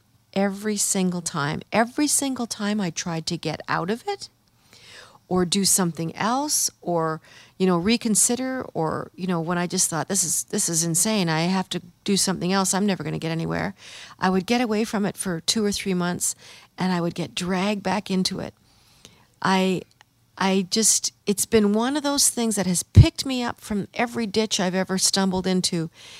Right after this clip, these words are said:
and plunked me back on the road. So life in and of itself is interesting. Sometimes you cannot escape your own destiny. And I don't think there was any question of what I was going to end up doing.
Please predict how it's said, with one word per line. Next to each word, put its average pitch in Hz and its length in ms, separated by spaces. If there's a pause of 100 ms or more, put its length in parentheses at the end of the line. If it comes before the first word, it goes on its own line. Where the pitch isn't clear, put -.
(180)
and 185 160
plunked - 300
me 240 80
back 196 320
on 185 80
the 175 100
road. 170 380 (460)
So 233 440 (420)
life 277 380
in 269 160
and 247 80
of 233 100
itself 208 400
is 196 120
interesting. 190 400
Sometimes 285 640
you 220 80
cannot 240 560
escape - 540 (100)
your 175 240
own 185 380 (100)
destiny. - 640 (960)
And 214 440 (280)
I 320 140
don't 359 240
think 262 180
there 226 100
was 208 220
any 254 220
question 190 520
of 175 160
what 196 360 (480)
I 208 100
was 214 200
going 196 260
to - 100
end 185 180
up 165 200
doing. 196 440